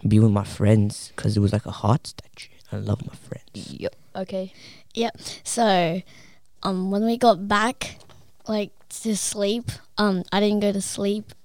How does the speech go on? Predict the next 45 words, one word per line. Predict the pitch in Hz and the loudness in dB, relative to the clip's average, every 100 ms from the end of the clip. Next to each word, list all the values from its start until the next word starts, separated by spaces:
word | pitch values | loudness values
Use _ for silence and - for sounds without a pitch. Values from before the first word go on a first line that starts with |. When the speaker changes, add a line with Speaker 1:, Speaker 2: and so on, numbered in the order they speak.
| - | -8
Speaker 3:
and | 196 | -4
then | 196 196 | -2 0
just | 196 - | -2 -6
pulled | - 220 208 | -4 -2 0
an | |
all-nighter, | 196 196 190 180 180 190 202 - - - | 2 2 2 0 0 -2 -4 -10 -14 -4
looked | 208 - | -2 -2
at | 202 | -4
the | 196 | -4
ceiling. | - 196 185 175 196 185 - - - - | -6 -4 -4 -2 -4 -6 -10 -20 -20 -14
Very, | 190 196 190 - - | -6 -4 -6 -10 -6
I | 208 | -2
enjoyed | 196 196 190 170 165 | 0 -2 -4 -6 -6
it. | 180 - | -8 -6
Speaker 1:
It | - | 2
was | 107 104 | 6 6
a | |
long | 104 101 | 6 6
Speaker 2:
Yep. | 101 | 6
Speaker 1:
time. | - 101 101 110 - - - - - - - - - | 4 4 4 0 -6 -18 -20 -20 -20 -20 -20 -14 2
Speaker 2:
How | 240 | 4
does | 277 320 | 4 2
the | 294 | -2
sleepover | - 247 254 240 220 208 | 2 4 4 2 2 2
at | - | 0
school | - 202 | -2 0
help | 185 196 | 4 2
build | 202 190 190 | 4 -2 -2
friendships | - 190 185 190 - | -4 -2 -2 -4 -6
with | 180 | -8
other | 160 170 | -8 -4
students? | - 175 160 156 - - - - | -4 -4 -6 -8 -6 -6 -8 -6
Speaker 3:
Get | 226 | -2
to | 220 | -2
spend | - 233 208 | 0 2 2
more | 208 202 - | 2 0 -4
time | - 214 208 | -4 -2 0
with | 208 - | -2 -6
friends | - 214 202 202 196 - | -6 -4 0 -2 -4 -4
away | 208 208 214 | -2 0 -2
from, | 202 233 208 208 | -4 -4 -4 -2
like, | 202 202 | -6 -8
home | - 226 214 214 208 | -10 -4 -2 -2 -2
screens. | - - 214 214 214 208 196 - | -4 -4 -2 -2 0 -2 -4 -10
Yeah. | - 233 214 | -12 -6 -6